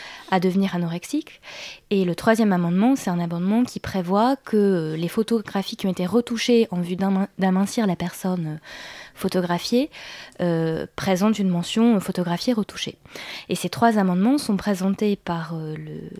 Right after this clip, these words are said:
les députés comme des mesures visant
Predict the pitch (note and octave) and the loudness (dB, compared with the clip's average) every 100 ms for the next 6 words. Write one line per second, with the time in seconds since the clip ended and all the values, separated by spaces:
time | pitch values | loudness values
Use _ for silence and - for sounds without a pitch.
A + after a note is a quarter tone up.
0 | - F#3 E3+ D#3+ D3+ D#3+ - E3+ C4 C#4+ | -14 -12 -10 -10 -8 -8 -8 0 0 0
1 | - G#3+ G#3+ F3+ F3 F#3+ F#3 C4 D4 F#3+ | 2 4 4 4 2 2 4 4 4 0
2 | F3+ G3+ A#3+ | 0 2 2